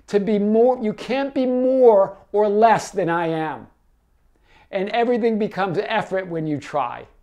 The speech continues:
<laughs> when you struggle, right?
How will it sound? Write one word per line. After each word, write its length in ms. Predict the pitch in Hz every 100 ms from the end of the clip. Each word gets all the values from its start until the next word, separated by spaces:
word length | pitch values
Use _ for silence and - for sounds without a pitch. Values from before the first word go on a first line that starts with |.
| _
<laughs> 920 | 120 247 240 226 202 151 175 - - - - _ _ - 185 220 214 -
when 180 | 196
you 80 | 196
struggle, 680 | 185 - 226 202 165 127 107
right? 320 | 139 143 170